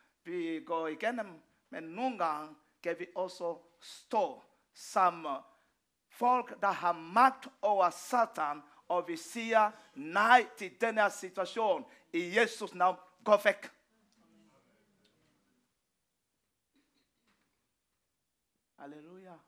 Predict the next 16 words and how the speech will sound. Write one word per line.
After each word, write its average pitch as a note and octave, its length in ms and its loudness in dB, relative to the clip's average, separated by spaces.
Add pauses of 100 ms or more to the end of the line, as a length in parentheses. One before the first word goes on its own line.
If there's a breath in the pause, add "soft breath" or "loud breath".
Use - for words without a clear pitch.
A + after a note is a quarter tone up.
(920)
Jesus C#4 680 4
har G3+ 120 6
gjort G3+ 520 -4
det. A2 140 -20 (540)
Discipline, B3+ 680 0 (120)
acuity, G#3+ 840 0 (220 soft breath)
or F#3 120 0
not B3+ 260 2 (120)
less, D4+ 380 6
uh, F3+ 180 4 (720)
New A#3+ 400 -2
Testament, G3 580 -4 (300 soft breath)
look A3+ 200 -2
and B3 120 4
see D4 420 -6
at - 340 0